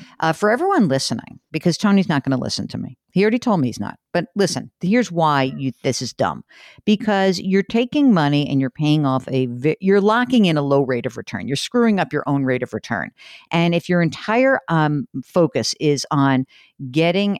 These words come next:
out early, then your job is to accumulate the assets that will generate that money to get you out early. And those assets will work a way harder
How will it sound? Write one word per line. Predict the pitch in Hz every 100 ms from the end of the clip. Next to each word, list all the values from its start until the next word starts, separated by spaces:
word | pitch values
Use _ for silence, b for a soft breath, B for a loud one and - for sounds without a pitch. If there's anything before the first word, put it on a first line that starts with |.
| -
out | 151 147 - -
early, | 143 147 117 - -
then | 139 160 151 151
your | 143 170 202
job | 185 160 135 139
is | 147 135
to | 156 143
accumulate | - 208 196 180 156
the | - 135
assets | 135 - - 131 110 - -
that | 139 131 143
will | 139 135 147
generate | 123 160 147 139 135 -
that | 127 131
money | 135 135 120
to | -
get | 151 175 127 127
you | -
out | 78
early. | 101 113 127 185 B B B -
And | 175 170 165 165 160
those | 165 170 202 190
assets | 165 180 175 151 -
will | 160 160
work | 165 -
a | 147
way | 151 156 185 262
harder | 254 185 190 139 120